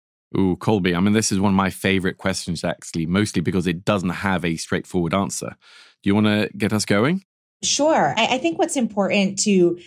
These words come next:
Speaker 2: start with before we dive into the specific market reaction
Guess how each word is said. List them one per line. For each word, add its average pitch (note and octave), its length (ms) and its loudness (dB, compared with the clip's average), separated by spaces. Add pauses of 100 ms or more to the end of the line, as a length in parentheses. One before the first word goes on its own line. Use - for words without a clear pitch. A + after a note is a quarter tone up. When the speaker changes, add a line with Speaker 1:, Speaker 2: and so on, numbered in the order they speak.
(120)
Speaker 2:
start F3+ 420 2
with F3 220 2
before F3 260 0
we F3 120 4
dive D#3+ 260 2
into E3 260 0
the D#3 280 0
specific F3 640 -4
market D#3+ 340 -2
reaction D#3 800 0